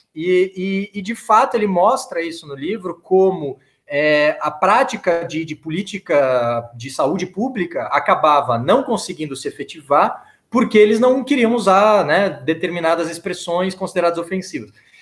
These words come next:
É, e ele chama isso de aids speak, né? Ele junta o S final, né, de aids com o speak,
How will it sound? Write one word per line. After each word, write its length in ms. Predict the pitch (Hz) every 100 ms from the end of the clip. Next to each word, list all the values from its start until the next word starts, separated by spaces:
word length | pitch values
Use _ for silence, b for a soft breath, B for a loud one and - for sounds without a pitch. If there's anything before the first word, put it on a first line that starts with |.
| b
É, 240 | 131 135 160
e 60 |
ele 140 | 196 202
chama 280 | 220 208
isso 160 | 208 208
de 280 | 170 196 -
aids 640 | 180 214 202 - - -
speak, 520 | - 208 190 - -
né? 220 | 117 156 165
Ele 160 | 151
junta 460 | 127 160 208 190 139
o 120 | 135
S 300 | 151 147 -
final, 420 | 127 120 160 196
né, 180 | 143 139
de 340 | 131 120 117 120
aids 480 | 170 208 - - -
com 320 | 156 160 160
o 60 |
speak, 680 | 139 - 180 196 190 190 180